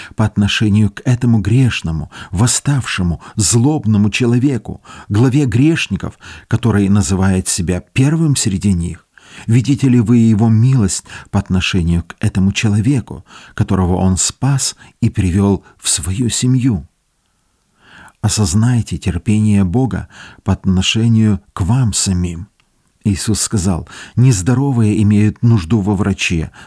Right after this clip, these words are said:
но больные. Сын человеческий пришёл не к здоровым, но к больным. Сын человеческий пришёл взыскать и спасти погибшие».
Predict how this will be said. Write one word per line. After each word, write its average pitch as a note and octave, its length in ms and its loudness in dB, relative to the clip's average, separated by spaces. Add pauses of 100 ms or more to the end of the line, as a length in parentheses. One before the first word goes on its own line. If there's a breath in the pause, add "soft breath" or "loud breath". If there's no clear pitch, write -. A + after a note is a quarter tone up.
но G#2+ 160 4
больные. G#2+ 640 2 (300 loud breath)
Сын D#3+ 240 0
человеческий C3+ 720 0
пришёл A#2 440 0 (200 loud breath)
не C3+ 220 4
к A#2 100 -8
здоровым, G#2 720 0 (160 loud breath)
но G#2+ 180 2
к F2 80 -4
больным. G#2 640 2 (360 loud breath)
Сын C#3 260 2
человеческий B2+ 720 0
пришёл A#2 400 0
взыскать B2 680 -2 (200 loud breath)
и B2 100 0
спасти - 540 -2
погибшие». A2+ 800 -2